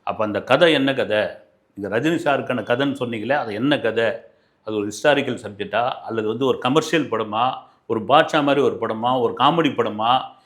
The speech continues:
இப்படியா போட்டு போட்டு அவரை போட்டு கேட்டுருக்காங்களாம். உண்மையிலேயே ஏன் சொன்னாருன்னு தெரியல. எங்கேயாவது இடத்துல இதாங்க கதைன்னு சொல்லிட போறாரோ, உளர வச்சிட போறாரோ அப்படின்ற ஒரு ஆதங்கம் கூட இருக்குது. ஆனா, தெளிவானவர் வந்து சிவகார்த்தி,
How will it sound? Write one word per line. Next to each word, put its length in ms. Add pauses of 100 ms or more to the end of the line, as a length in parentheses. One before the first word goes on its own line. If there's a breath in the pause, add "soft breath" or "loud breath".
(140 soft breath)
இப்படியா 580
போட்டு 340
போட்டு 260
அவரை 220
போட்டு 300
கேட்டுருக்காங்களாம். 720 (340 soft breath)
உண்மையிலேயே 440
ஏன் 180
சொன்னாருன்னு 500
தெரியல. 380
எங்கேயாவது 540
இடத்துல 420 (720)
இதாங்க 240
கதைன்னு 800 (120)
சொல்லிட 260
போறாரோ, 320
உளர 380
வச்சிட 200
போறாரோ 460 (140)
அப்படின்ற 640 (100)
ஒரு 160
ஆதங்கம் 320
கூட 180
இருக்குது. 220
ஆனா, 200
தெளிவானவர் 580
வந்து 280
சிவகார்த்தி, 440